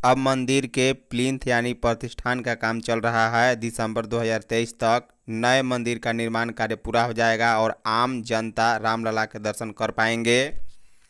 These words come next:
अगर मंदिर निर्माण की बात करें तो सड़सठ एकड़ में मंदिर और परिसर का निर्माण कराया जा रहा है। साथ ही साथ अत्याधुनिक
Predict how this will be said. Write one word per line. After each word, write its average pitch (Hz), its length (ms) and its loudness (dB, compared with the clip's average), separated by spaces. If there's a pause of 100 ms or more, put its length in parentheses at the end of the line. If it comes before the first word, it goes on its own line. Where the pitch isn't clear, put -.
(280)
अगर 127 280 4
मंदिर 143 360 2
निर्माण 135 440 2
की 127 160 -6
बात 120 260 2
करें 127 320 4
तो 123 220 0
सड़सठ 123 600 0
एकड़ 120 340 2
में 123 360 0 (340)
मंदिर 120 420 0
और 120 220 2
परिसर 117 400 -2
का 117 140 0
निर्माण 117 340 -2
कराया 117 340 2
जा 120 140 4
रहा 120 280 2
है। 123 360 4 (340)
साथ 127 320 4
ही 143 80 0
साथ 131 440 2
अत्याधुनिक 120 680 -2